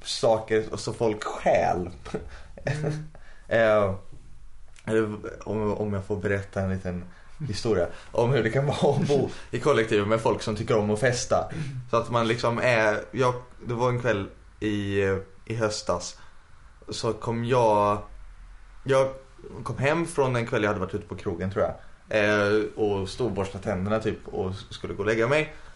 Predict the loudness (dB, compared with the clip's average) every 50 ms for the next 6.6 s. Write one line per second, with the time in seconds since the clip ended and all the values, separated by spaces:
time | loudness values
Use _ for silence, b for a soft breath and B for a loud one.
0 | B B B -16 -16 -16 -12 -12 -10 -6 -6 -6 -4 -2 -2 0 0 0 0 -2
1 | -4 -6 -6 -6 -6 -8 -10 -14 -14 -14 -14 -12 -12 -14 -14 -14 -14 -14 -14 -12
2 | -6 -2 0 0 0 0 -4 -6 -4 -4 -2 -2 -4 -6 -8 -16 -12 -6 -4 -4
3 | -4 -4 -4 -8 -10 -12 B B B B B 0 2 4 6 6 6 6 6 6
4 | 6 4 2 -2 -10 -6 0 2 4 4 4 4 4 2 2 4 4 4 2 4
5 | 4 4 4 6 4 4 2 4 2 4 4 4 2 2 2 2 2 2 2 2
6 | 0 0 2 2 2 4 4 6 6 4 4